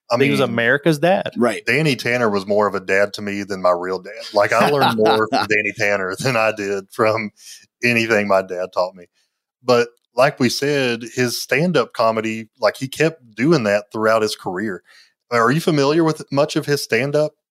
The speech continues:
Speaker 3: Well, I know that he got pretty blue, shall we say. Like, kind of talk about his stand-up was the exact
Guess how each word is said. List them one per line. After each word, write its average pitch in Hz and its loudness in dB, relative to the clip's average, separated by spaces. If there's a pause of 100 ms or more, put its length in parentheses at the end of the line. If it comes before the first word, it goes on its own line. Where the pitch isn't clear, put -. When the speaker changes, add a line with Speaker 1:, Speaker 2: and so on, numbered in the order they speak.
(200)
Speaker 3:
Well, - 2
I 170 2
know 180 4
that 202 2
he 139 4
got 127 2 (200)
pretty 135 6
blue, 131 4
shall 117 2
we 104 -4
say. 98 -4
Like, 95 -10
kind 139 0
of 156 2
talk 143 2
about 127 0
his 139 4
stand-up 151 2
was 117 -2
the 131 2
exact 123 0